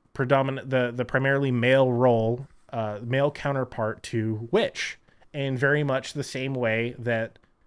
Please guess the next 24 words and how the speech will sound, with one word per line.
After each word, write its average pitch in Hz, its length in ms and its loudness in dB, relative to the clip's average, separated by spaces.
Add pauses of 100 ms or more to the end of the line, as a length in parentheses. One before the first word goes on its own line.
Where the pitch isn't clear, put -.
(140)
widower 139 1000 4 (260)
is 139 220 0
the 139 100 2
male 123 240 4
counterpart 113 720 -4 (180)
to 131 420 -2 (180)
widow. 180 420 2 (680)
Um, 123 440 0
it 151 280 0 (600)
is 147 220 0
meant 160 200 2
to 165 120 4
go 151 220 4
back 135 320 2
to 135 280 4
original 131 800 0
hunter-gatherer 123 880 -2
roles, 101 580 -4
uh, 101 440 -6
in 107 500 -4 (120)
more, 104 480 0 (120)
uh, 107 200 -8 (100)
ancient 110 380 -4
times, 127 460 0